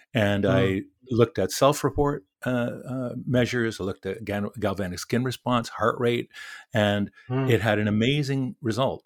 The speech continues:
Speaker 1: that the work that I did on the U I ended up basically,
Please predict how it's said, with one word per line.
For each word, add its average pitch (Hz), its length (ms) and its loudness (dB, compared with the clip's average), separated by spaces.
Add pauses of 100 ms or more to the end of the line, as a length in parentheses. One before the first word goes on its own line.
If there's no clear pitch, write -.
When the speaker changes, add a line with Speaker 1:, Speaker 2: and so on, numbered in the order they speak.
(160)
Speaker 1:
that 104 260 -4
the 101 400 2 (160)
work 127 280 4
that 104 120 0
I 104 80 2
did 107 320 2
on 101 300 -2
the 95 100 -2
U 98 220 0
I 113 440 2 (500)
ended 117 280 6
up 104 260 0 (380)
basically, 98 760 0